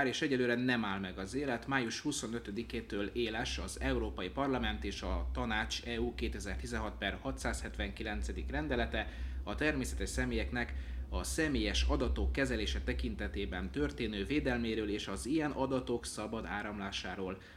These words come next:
valamint a kilencvenöt per negyvenhat per E K rendelet hatályon kívül helyezéséről. És még mindig lehet listát építeni, sőt, még reklámok is vannak a neten.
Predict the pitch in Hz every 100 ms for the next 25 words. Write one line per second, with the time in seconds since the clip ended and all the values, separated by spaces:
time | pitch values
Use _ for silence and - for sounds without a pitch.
0 | - 117 117 113 107 98 151 151 143 -
1 | 110 104 - 104 90 95 131 123 120 113
2 | 113 107 - 98 - 143 156 113 107 117
3 | 110 104 101 - 156 151 98 90 87 -
4 | 123 113 113 110 - 82 82 87 92 -
5 | 98 92 92 98 - - - - - -
6 | - - - 110 120 117 90 82 - 175
7 | - 127 - 110 104 98 101 98 95 -
8 | - 156 156 104 104 92 107 - 95 87
9 | - 87 - 92 92 - 90 98 - 82
10 | 90